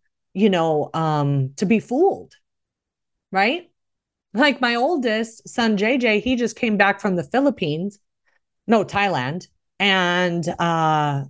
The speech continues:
he was showing me pictures of, you know, lady boys that were there. And that's really big in the, uh, Thailand. If you guys don't know that, it's huge. And, uh, and he showed Benjamin, he goes, "Look at,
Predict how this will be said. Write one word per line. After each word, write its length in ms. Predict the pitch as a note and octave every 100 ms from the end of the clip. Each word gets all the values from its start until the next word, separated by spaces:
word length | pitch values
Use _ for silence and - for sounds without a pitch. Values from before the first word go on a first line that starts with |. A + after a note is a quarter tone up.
| _
he 400 | - G3 E3 D#3+
was 380 | F3 D#3+ D3+ -
showing 340 | C3+ F#3 E3+ E3
me 140 | D3+
pictures 680 | C#3 A#3 A3+ C#3 B2+ G#2+ - _ -
of, 360 | D3+ C#3 C3+ -
you 120 | D#3+
know, 340 | C3+ B2+ A#2+ _ _
lady 320 | D3 F3+ G#3 F#3
boys 380 | A#2+ A#2 A#2
that 180 | B2+ A#2+
were 120 | A2+
there. 300 | A2 G2 - _ _ - - - -
And 680 | D#3 D3+ D3+ D3 C#3+ C#3 C3+
that's 360 | - D#3 C#3+ C#3+
really 220 | D3 B2+
big 260 | C3 A#2+
in 340 | A2+ A2 G#2 - _
the, 140 | A#2+ G#2+
uh, 240 | C3+ A#2 G#2+
Thailand. 500 | - C#3 A#2 G#2 G#2
If 140 | G#2
you 80 | G#2+
guys 220 | A2+ G#2+
don't 220 | A2 G2+
know 180 | A#2+ B2
that, 240 | G#2 F#2+ -
it's 140 | -
huge. 1000 | - - G3+ G#3 G#3+ G3 D#3 B2+ A2 - _ _ _ _ _ _ -
And, 580 | D#3 D3+ D3 C#3+ C#3
uh, 460 | D3 C3+ B2+ B2 A#2 - -
and 120 | D3+
he 280 | C#3 D#3 D3
showed 340 | C3+ E3+ C#3 C3+
Benjamin, 340 | C#3+ D#3 C3+
he 80 | C3
goes, 220 | C3+ C3+
"Look 180 | F3+ F#3
at, 220 | F#3+ -